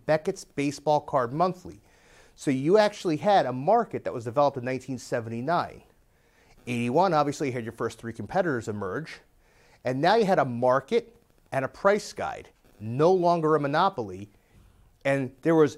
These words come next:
heated competition between the three vendors to put out the greatest cards, to put out special edition cards,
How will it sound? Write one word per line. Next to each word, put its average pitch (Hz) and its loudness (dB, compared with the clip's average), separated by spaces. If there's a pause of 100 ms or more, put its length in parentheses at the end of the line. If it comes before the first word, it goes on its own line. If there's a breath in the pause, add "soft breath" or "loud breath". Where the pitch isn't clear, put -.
(140)
heated 220 2
competition 180 -2
between 139 -2
the 135 -4
three 190 -4
vendors 156 2
to - -10
put 156 2
out 139 2
the 139 -4
greatest 147 0
cards, 131 0 (320 soft breath)
to 139 -8
put 156 2
out 135 4
special 202 2
edition 135 -2
cards, 120 -4